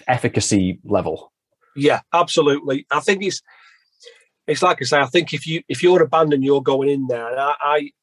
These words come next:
Speaker 2: I've never met Scott Burns, I've never spoke to him, I don't know the guy, but I just, whatever footage I've seen of him talking and the way he is with him, you can just see that the bands are so comfortable
Speaker 1: Mm.
Speaker 2: around him, and he's comfortable with them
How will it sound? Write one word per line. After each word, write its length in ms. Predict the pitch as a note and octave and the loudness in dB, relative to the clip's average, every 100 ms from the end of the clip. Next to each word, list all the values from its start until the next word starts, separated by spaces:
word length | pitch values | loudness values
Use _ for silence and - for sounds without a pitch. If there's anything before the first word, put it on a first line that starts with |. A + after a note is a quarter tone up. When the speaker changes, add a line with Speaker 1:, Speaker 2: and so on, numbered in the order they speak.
| _ B2+ | _ -4
Speaker 2:
I've 160 | C3+ | 0
never 200 | F3 F3 | 2 2
met 240 | E3+ E3 - | 2 0 -2
Scott 280 | - D3 B2+ | -6 -6 -2
Burns, 260 | C3 C3 | -2 -2
I've 80 | B2+ | 0
never 200 | D3 D3+ | 0 0
spoke 340 | - C#3 C#3 - | -2 -4 -4 -6
to 120 | C3 | -6
him, 80 | B2 | -4
I 60 | |
don't 280 | A#2+ C#3 C#3 | -2 0 0
know 160 | C3+ B2 | -2 -2
the 60 | A#2+ | -2
guy, 240 | A#2 A#2+ | -4 -4
but 140 | B2+ C3+ | -2 -2
I 80 | B2+ | -2
just, 480 | - D#3+ - - - _ _ _ _ | 0 2 0 -10 -20 _ _ _ _
whatever 360 | B2+ F3+ E3 D#3+ | -2 0 0 -2
footage 480 | - D#3 - C3+ | 0 0 0 -2
I've 140 | C#3+ B2+ | -2 0
seen 220 | - D3 | 0 0
of 140 | B2 | 2
him 280 | A2+ A2+ G#2+ _ | -2 -4 -10 _
talking 460 | - B2+ B2+ A#2+ A#2+ | -2 0 0 -2 -6
and 80 | A#2 | -4
the 60 | |
way 180 | A#2 B2 | -2 0
he 80 | B2 | -2
is 140 | B2 | -6
with 100 | A#2 A2 | -4 -4
him, 180 | G#2 - _ _ _ _ _ _ _ _ _ _ _ - | -4 -12 _ _ _ _ _ _ _ _ _ _ _ -10
you 120 | C#3 | -4
can 180 | D#3 F#3 | 2 2
just 320 | F#3 A3+ - | 4 2 2
see 200 | E3 D#3+ | 2 2
that 120 | D3 | -2
the 80 | B2+ | -6
bands 340 | - C#3 D3 B2+ | 0 0 0 -6
are 40 | |
so 280 | B2 F3+ E3+ | -4 0 0
comfortable 640 | - C#3 C3+ - B2 A#2 - _ _ - | 0 -4 -4 -6 -4 -4 -6 _ _ -4
Speaker 1:
Mm. 180 | G#2 F2+ - _ - | -2 -2 -6 _ -6
Speaker 2:
around 440 | B2 B2 B2 B2 | -2 0 -2 -2
him, 160 | A2+ A2+ | -6 -4
and 100 | C3 | 2
he's 220 | E3 F#3+ - | 2 2 0
comfortable 500 | F#3+ F3+ D#3+ D3+ C3 | -2 -2 -2 0 0
with 140 | A#2+ | -2
them 260 | A#2+ A#2 | -2 -4